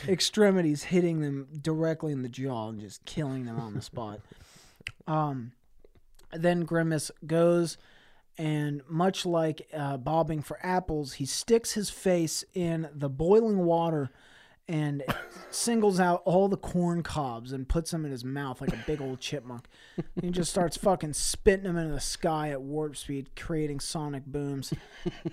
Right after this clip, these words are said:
And, uh, the, the noise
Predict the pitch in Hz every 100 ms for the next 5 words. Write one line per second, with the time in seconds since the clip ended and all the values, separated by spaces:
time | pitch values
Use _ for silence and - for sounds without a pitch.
0 | - - 185 131 196 156 135 - - -
1 | - - - - - - 165 160 160 156
2 | 165 160 160 175 240 262 196 165